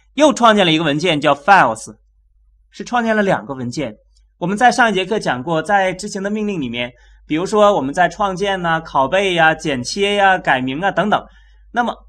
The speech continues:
呃，就，改名这里面不算呢，在创建、复制等等这些命令里面，都可以同时对多个文件同时进行操作。Touch 也是一样的，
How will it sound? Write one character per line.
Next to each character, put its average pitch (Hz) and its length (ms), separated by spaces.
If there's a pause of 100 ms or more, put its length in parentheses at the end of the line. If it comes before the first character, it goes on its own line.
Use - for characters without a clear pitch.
(140)
呃， 180 80
就， 180 200
改 160 160
名 147 160
这 196 120
里 156 80
面 131 160
不 131 120
算 143 220
呢， 123 140 (200)
在 180 140
创 190 300
建、 185 240 (320)
复 226 180
制 214 180
等 165 160
等 160 140
这 196 100
些 180 140
命 196 160
令 180 100
里 127 80
面， 113 200 (160)
都 262 100
可 262 140
以 170 40
同 185 240
时 160 300 (240)
对 170 140
多 277 260
个 233 80
文 135 140
件 139 240
同 202 240
时 196 140
进 165 120
行 143 80
操 143 200
作。 127 200 (380)
Touch 269 340
也 147 120
是 143 120
一 135 60
样 185 240
的， 107 100